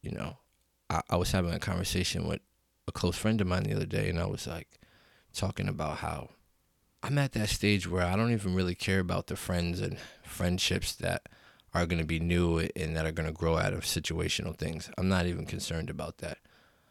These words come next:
I just sometimes step back and I'm just like, "Dang, I sacrificed a lot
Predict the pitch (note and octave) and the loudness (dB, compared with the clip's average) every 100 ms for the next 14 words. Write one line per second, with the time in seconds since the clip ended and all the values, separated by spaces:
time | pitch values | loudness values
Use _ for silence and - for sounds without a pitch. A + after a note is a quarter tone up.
0 | _ _ _ _ _ _ _ - A2 G#2+ | _ _ _ _ _ _ _ -2 0 2
1 | G#2 G2 - F#2+ G2 F2+ F2 - F2 F2+ | 2 2 2 0 2 0 0 -2 -2 0
2 | F2+ F#2 F2 F2+ F2+ G#2+ - E2 - - | 0 0 -4 -4 -4 -4 -4 -6 -6 0
3 | F2 E2+ E2+ - F#2 F#2 - - F#2 - | 2 2 0 0 0 0 -4 -4 -4 -4
4 | - E2+ E2+ E2 - | -4 -2 2 2 2